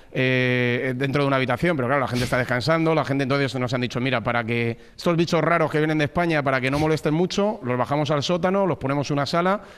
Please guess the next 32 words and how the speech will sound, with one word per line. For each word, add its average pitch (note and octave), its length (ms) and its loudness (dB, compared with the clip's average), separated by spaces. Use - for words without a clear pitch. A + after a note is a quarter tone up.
se - 180 -4
lo B2+ 80 2
vendemos D3 420 0
bien G3+ 360 0
y B2+ 80 0
a B2 60 0
nosotros C3+ 340 -2
nos C3 100 0
viene C3+ 160 0
fenomenal C#3+ 400 0
porque E3 160 -2
la B2 80 0
verdad B2 140 0
que C#3 60 -2
se B2 60 -6
está C#3 140 -4
aquí C3+ 120 -2
muy C3 140 2
a A#2+ 40 2
gusto". A2+ 320 -4
¿Ves C#3+ 220 -2
aquí D#3+ 280 2
el C3 140 -2
plano? D#3+ 280 2
Yo, D#3+ 260 0
sabes D3 240 0
que D3+ 80 0
de C#3 140 0
plano D#3 360 2
ando D3+ 400 2
fast-, D3+ 280 -2
mira, D3+ 260 0